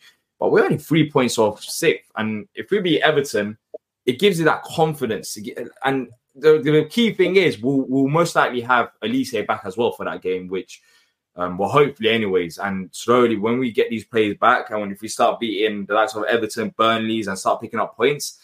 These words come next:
that momentum will carry us. So that's why I think these games are significant to win, regardless of how we play.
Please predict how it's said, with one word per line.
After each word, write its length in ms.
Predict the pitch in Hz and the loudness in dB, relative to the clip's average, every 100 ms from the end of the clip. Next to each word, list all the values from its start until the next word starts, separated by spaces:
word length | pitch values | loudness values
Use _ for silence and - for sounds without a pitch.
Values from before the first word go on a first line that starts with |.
| _ - | _ 0
that 200 | - 135 | 2 4
momentum 680 | 147 139 139 165 151 120 110 | 4 4 4 2 0 -4 -6
will 120 | 104 | -2
carry 300 | 110 104 98 | 0 2 0
us. 160 | 90 | -2
So 100 | - | -2
that's 240 | 110 135 - | 2 2 4
why 120 | 123 | 0
I 40 | |
think 180 | 120 107 | 0 -4
these 180 | 123 113 | -2 -2
games 200 | 113 104 | -4 -4
are 80 | 101 | -6
significant 580 | - 101 120 - 107 101 | -8 -10 -10 -10 -16 -10
to 80 | |
win, 240 | 104 120 95 | -4 -4 -4
regardless 400 | - 117 110 - | 0 0 0 -4
of 100 | 98 | -4
how 160 | 117 107 | 0 0
we 120 | 95 | -2
play. 360 | - 143 185 | 0 2 2